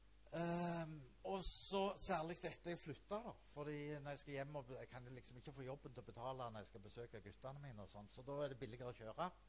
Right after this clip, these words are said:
enn å fly. Eh, så da kjører jeg.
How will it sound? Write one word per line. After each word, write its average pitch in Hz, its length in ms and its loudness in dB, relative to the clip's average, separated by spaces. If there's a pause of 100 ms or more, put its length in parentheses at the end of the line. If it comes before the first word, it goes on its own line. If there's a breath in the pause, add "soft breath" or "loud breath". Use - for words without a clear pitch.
(100)
enn 127 100 -6
å 107 60 -10
fly. 185 160 2 (1080 loud breath)
Eh, 190 380 8 (100)
så 185 160 4
da 196 80 8 (140)
kjører 139 260 6
jeg. 127 80 -4